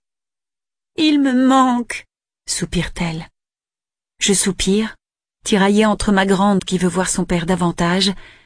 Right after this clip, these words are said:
ma petite qui veut le voir encore moins, et moi. « Votre père et moi allons trouver une solution »,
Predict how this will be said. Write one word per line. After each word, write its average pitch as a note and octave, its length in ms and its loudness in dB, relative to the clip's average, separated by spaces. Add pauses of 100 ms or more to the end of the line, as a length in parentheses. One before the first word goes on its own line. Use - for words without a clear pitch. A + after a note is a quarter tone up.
(240)
ma G3 120 0
petite G3+ 520 -2
qui - 160 -8
veut F#3 100 2
le F3 60 2
voir E3+ 240 0
encore E3+ 260 -2
moins, D#3+ 300 -2 (640)
et G3 80 4
moi. « - 260 0 (960)
Votre B3 320 2
père C4+ 200 0
et B3+ 60 4
moi A3 200 2
allons A#3 280 0
trouver A3 280 2
une G3+ 80 0
solution », D#3 540 -2